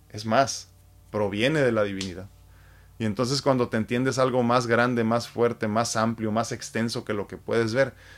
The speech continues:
eh, de ahí nace la fuerza verdadera. Yo no soy tan fuerte como parezco, igual que tú, Doris, no somos tan fuertes como parecemos, pero cuando nos agarramos de algo más, ahí cambian las cosas. Me da muchísimo gusto que estés aquí, Doris. Te mando un fuerte abrazo lleno de salud.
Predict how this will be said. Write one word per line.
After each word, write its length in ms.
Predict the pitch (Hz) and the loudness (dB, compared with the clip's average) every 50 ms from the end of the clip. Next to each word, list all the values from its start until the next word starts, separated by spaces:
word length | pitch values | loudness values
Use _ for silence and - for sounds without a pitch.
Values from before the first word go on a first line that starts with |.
| - - - - - | -20 -20 -20 -14 -8
eh, 160 | 101 104 104 | -6 -4 -2
de 100 | 101 104 | 0 0
ahí 140 | 101 107 113 | 0 2 2
nace 240 | 117 120 113 - 127 | 2 0 0 0 0
la 120 | 113 101 | 0 -2
fuerza 360 | - - 107 104 98 104 113 107 | 0 -2 -4 -4 -2 -2 -2 -2
verdadera. 420 | 101 98 92 90 92 101 107 107 | -2 -2 -2 -2 -2 0 0 0
Yo 160 | 104 107 120 | 0 0 -2
no 80 | 127 120 | -2 -2
soy 160 | 117 127 113 | -2 -2 -4
tan 180 | - 113 113 104 | -2 -4 -4 0
fuerte 300 | 110 120 117 - 120 - | 0 0 0 0 -4 -8
como 240 | 104 104 101 92 | -8 -8 -10 -8
parezco, 400 | - 95 101 113 127 117 - - | -6 -4 -2 -2 -2 -4 -6 -6
igual 220 | 107 98 123 123 120 | -2 0 0 0 0
que 80 | 123 | -4
tú, 200 | 113 - 135 143 | -10 -8 -8 -6
Doris, 220 | 147 139 123 117 113 | -4 -4 -2 -2 -4
no 100 | 120 123 | -4 -4
somos 280 | 113 127 127 127 127 | -4 -6 -6 -6 -6
tan 140 | - 107 95 | -6 -6 -2
fuertes 280 | 110 117 117 - 120 - | -2 -2 -2 -2 -6 -10
como 260 | - 120 110 104 - | -8 -6 -6 -6 -6
parecemos, 480 | - 95 95 87 90 104 107 110 107 - | -6 -6 -6 -6 -6 -6 -6 -6 -6 -6
pero 220 | - 104 101 95 | -6 -6 -6 -6
cuando 240 | - 110 107 107 107 | -6 -6 -6 -6 -6
nos 160 | 101 90 101 | -6 -6 -4
agarramos 480 | 101 98 101 98 107 123 135 131 127 120 | -4 -2 -2 0 0 0 0 0 2 2
de 60 | 131 | 2
algo 180 | 135 127 131 | 4 4 2
más, 320 | 139 151 156 - - - - - - - - - - - - - - - - - - - | 0 -2 -2 -4 -8 -14 -18 -20 -20 -20 -20 -20 -20 -20 -20 -20 -20 -20 -20 -20 -14 -6
ahí 160 | - 107 110 110 | -4 -4 -2 0
cambian 320 | - 139 135 131 135 131 | 2 2 4 4 4 4
las 160 | 117 104 - | 2 0 -2
cosas. 400 | - 110 104 - 104 - - - - | -4 -8 -8 -8 -10 -12 -14 -12 -6
Me 120 | 107 104 | -2 2
da 100 | 107 117 | 2 2
muchísimo 500 | 123 127 117 117 131 120 147 151 135 120 | 4 2 0 0 -2 -2 0 2 2 4
gusto 240 | 117 123 120 - 131 | 4 4 2 0 -2
que 80 | 107 | -6
estés 220 | 101 - 120 107 127 | -6 -6 -6 -4 -4
aquí, 180 | 120 - 113 | -4 -2 0
Doris. 240 | 113 113 107 107 - | 0 0 0 0 -2
Te 80 | - 107 | -4 -2
mando 220 | 107 110 117 117 | 0 0 0 0
un 40 | 110 | 0
fuerte 240 | - 120 113 - 123 | 0 0 2 4 4
abrazo 300 | 120 120 123 123 123 135 | 6 6 6 6 4 2
lleno 300 | 113 110 113 123 120 117 | 2 2 2 2 2 0
de 80 | 107 | 0
salud. 260 | - - 90 90 92 | 0 -2 -6 -6 -8